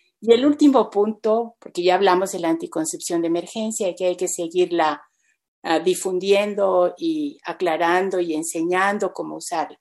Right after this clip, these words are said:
Pero el último punto que nos ha llegado como inquietud a este grupo de la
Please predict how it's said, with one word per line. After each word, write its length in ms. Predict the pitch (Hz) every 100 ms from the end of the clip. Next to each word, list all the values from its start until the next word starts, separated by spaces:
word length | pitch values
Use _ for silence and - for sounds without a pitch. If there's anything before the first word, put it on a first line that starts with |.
| _ _ - _
Pero 180 | - 220
el 120 | 226
último 340 | 269 285 277 254
punto 340 | 208 208 214
que 140 | 208 170
nos 240 | 175 -
ha 80 | 196
llegado 560 | 196 190 190 190 196 196
como 180 | 160 165
inquietud 580 | 170 170 165 - 185 180
a 180 | 170 165
este 260 | 165 180
grupo 380 | 175 175 175 156
de 140 | 165
la 340 | 160 143 143